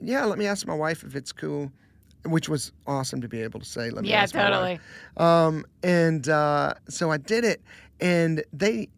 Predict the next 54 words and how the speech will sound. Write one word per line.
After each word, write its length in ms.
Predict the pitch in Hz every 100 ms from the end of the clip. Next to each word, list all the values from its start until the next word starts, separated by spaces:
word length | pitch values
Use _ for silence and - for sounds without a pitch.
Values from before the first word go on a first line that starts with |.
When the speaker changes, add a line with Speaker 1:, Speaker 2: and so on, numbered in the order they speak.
| _ _ _
Speaker 1:
I 140 | 151 214
had 120 | 190
just 220 | - 220
had 140 | 208 196
a 40 |
guitar 440 | 139 139 - 151 170
stole-, 220 | - 190
this 220 | 233 262
is, 140 | 214
uh, 180 | 165 -
becoming 540 | 170 156 147 151 175 156
a 60 |
longer 320 | 131 143 147
<laughs> 140 | 127 -
story. 320 | 202 202 139 - - - -
I 80 | 214
just 200 | - 269
had 120 | 269
a 60 | 233
guitar 340 | 202 208 202
stolen, 520 | 196 175 151 143 139 151 - -
and 240 | 196 185 165
they 160 | 214
felt 300 | 254 226 190
bad 200 | 156 214 208
about 260 | 151 123
that, 240 | 139 127 -
so 140 | 170
they 120 | 160
took 240 | 156 196 185
up 100 | 147
an 60 | 131
offering. 460 | 156 - 113 98 -
Speaker 2:
Oh, 300 | 220 240 - 156
Speaker 1:
And 180 | 160
they 100 | 156
Speaker 2:
wow. 60 | 143
Speaker 1:
gave 280 | 151 170 180
us, 320 | 175 143 - - - _ - - - _ _ -
this 180 | 180 185
is 140 | 135
right 240 | 127 127
after 380 | 101 131 - 120
we 160 | 113 117
got 200 | 113 110
married, 360 | 120 113 101
like, 200 | - 113
within 240 | - 117 120
a 60 |
month, 240 | 113 107 113 - _ _ -
month 280 | 127 120 117
and 80 | 113
a 40 |
half. 320 | 113 113 113